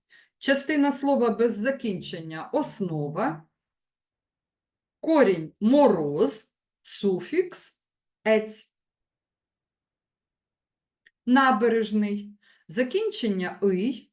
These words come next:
Частина слова без закінчення основа. Корінь береж. Префікс на. Суфікс н. Заморозки. Закінчення и.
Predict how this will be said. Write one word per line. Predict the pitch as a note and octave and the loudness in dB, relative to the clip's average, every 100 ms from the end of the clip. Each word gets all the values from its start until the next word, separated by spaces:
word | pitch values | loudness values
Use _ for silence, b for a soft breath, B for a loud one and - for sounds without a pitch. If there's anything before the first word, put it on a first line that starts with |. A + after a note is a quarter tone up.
| _ | _
Частина | - C#4 - C#4+ C4+ | -4 -4 0 0 0
слова | C4 C4+ C#4 B3 | 0 0 2 2
без | G#3+ B3+ | 2 -2
закінчення | A3 C#4 - F4 D4+ G#3+ F3 E3 - | -2 -6 -6 -6 -4 -4 -6 -8 -4
основа. | B3+ B3+ - E3+ D3 D3 F3 C4+ - _ _ _ _ _ _ _ _ _ _ | -2 -2 -4 -6 -6 -6 -2 -4 -4 _ _ _ _ _ _ _ _ _ _
Корінь | D#4+ D#4+ A3 E3+ D#3 C#3 | 4 6 6 4 -6 -10
береж. | D3+ C#3+ A3 G#3 F#3 F#3 B3+ D#4 - - _ _ _ _ _ _ _ | -10 4 6 6 4 2 0 -2 -8 -14 _ _ _ _ _ _ _
Префікс | A#3+ A#3+ G3 - D3 - - - | 2 2 0 -6 -12 -12 -14 -6
на. | F3+ F3+ D#3+ D#3+ A3+ F4+ - | -4 -2 -2 -2 -2 -4 -8
Суфікс | - - G3+ F#3+ G3+ F4 F4+ - - - | -16 -6 -2 0 0 -2 -2 -6 -12 0
н. | G#3 G#3+ G3+ G#3 - _ _ _ _ _ _ _ _ _ _ _ _ _ _ _ _ _ _ - | 4 4 4 -2 -10 _ _ _ _ _ _ _ _ _ _ _ _ _ _ _ _ _ _ -8
Заморозки. | F#3 C#4+ B3+ A#3+ A#3+ A#3+ - A#3+ A3+ A#3 A3+ _ _ _ _ _ _ _ | 0 4 6 4 2 -2 -6 -6 -6 -8 -16 _ _ _ _ _ _ _
Закінчення | F3+ G3 B3 F#4 G#4 - A3+ F#3+ F3 E3+ - | -2 0 0 0 0 0 0 0 -2 -6 -4
и. | F3+ D#3+ F#3+ B3+ | -6 -4 -4 -6